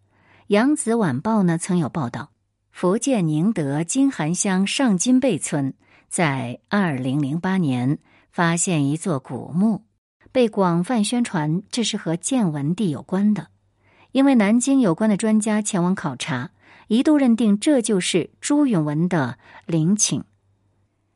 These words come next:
此后，福建广泛对外宣传，竟然堂而皇之的把它看作是建文帝陵，作为旅游项目来打造了。另一方面呢，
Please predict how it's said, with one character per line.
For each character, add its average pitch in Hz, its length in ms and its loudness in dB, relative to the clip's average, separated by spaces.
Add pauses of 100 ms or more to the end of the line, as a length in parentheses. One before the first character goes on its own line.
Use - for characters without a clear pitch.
(140)
此 165 240 -6
后， 180 300 -4 (360)
福 233 200 -2
建 247 340 2
广 151 360 0
泛 214 340 0
对 202 180 -2
外 156 180 -2
宣 160 240 -4
传， 127 320 -6 (360)
竟 180 200 -2
然 151 240 -2
堂 180 300 -2
而 226 160 -2
皇 170 340 -2
之 302 240 -2
的 196 300 -2
把 180 140 -2
它 214 100 -4
看 226 260 0
作 208 220 -2
是 170 240 -4
建 294 340 0
文 160 220 -2
帝 208 160 -2
陵， 135 340 -4
作 202 200 -4
为 143 360 -2
旅 147 360 -2
游 135 220 -4
项 262 400 -2
目 156 320 -4
来 131 220 -6
打 131 300 -8
造 147 320 -4
了。 131 160 -12 (1600)
另 240 180 4
一 196 100 4
方 196 220 0
面 180 220 2
呢， 143 180 -4